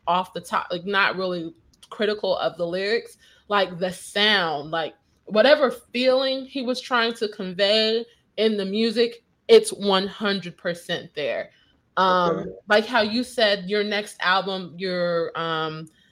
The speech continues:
Speaker 1: the thought process is it's gonna be, you're thinking about how it's gonna sound when you're on stage performing it.
Speaker 2: Mm-hmm.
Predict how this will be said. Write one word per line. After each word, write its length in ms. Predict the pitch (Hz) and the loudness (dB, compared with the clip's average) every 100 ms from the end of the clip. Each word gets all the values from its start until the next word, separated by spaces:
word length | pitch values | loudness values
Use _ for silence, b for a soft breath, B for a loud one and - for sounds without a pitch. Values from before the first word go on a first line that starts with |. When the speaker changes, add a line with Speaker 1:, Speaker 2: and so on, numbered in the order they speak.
| b _ 165 | b _ -4
Speaker 1:
the 120 | 190 | -2
thought 360 | 214 214 202 | 2 2 2
process 400 | - 202 - 185 185 | -2 -4 -2 -6 -6
is 220 | - 170 | -14 -10
it's 180 | - 196 | -8 -6
gonna 240 | - 202 180 | -6 -6 -6
be, 320 | 175 170 160 - | -8 -10 -12 -6
you're 200 | 190 - | -6 -4
thinking 260 | 226 220 196 | -6 -4 -2
about 160 | 180 | 0
how 120 | 196 | 2
it's 120 | 185 - | 0 -2
gonna 180 | 180 | -8
sound 340 | 175 196 185 185 | -4 0 0 0
when 140 | 175 | -4
you're 120 | 175 | -4
on 160 | 143 165 | -4 -6
stage 380 | - 185 185 - | -2 -2 -2 -2
performing 540 | 175 185 196 208 240 | -4 -4 -2 -2 0
it. 160 | 254 | 2
Speaker 2:
Mm-hmm. 80 | 190 | 0